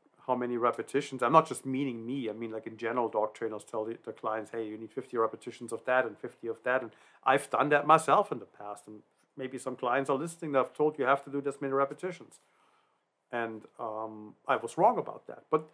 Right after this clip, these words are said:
this is written in books. I mean, this is not something I just dreamt up yesterday. There's books that say you need these kinds of repetition numbers to this and that, and this is the goal, and that's the goal, and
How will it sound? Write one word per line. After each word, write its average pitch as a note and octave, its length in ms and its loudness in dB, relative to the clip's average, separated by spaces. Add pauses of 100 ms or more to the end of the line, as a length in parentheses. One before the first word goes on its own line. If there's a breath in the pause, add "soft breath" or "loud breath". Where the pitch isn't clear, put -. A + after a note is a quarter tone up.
(140 soft breath)
this A#3 140 6
is A3+ 160 2
written G#3 240 2
in F#3+ 80 2
books. G#3 380 4
I - 20 -10
mean, B2 140 -8
this C#3+ 80 -4
is - 160 -8
not D3+ 200 2
something C#3 300 0
I B2 60 2
just A#2 200 -8
dreamt A2+ 240 2
up F#3 200 4
yesterday. G#2 440 -4
There's G#2+ 200 -4
books E3 320 0
that A#2+ 180 -8
say B2 160 0
you A2 140 -4
need A2 200 -10
these A#2 160 -12
kinds A2+ 220 -10
of A2 80 -8
repetition C3 480 -6
numbers C3 360 -2
to - 100 -20
this D3 180 -4
and C3+ 140 -10
that, B2+ 220 2
and G#2 100 -14
this A#2+ 80 -10
is A#2 100 -14
the B2+ 80 -8
goal, A#2+ 320 2
and A2+ 80 -2
that's C3 220 -2
the - 100 -10
goal, B2+ 300 -2
and G#2+ 100 -8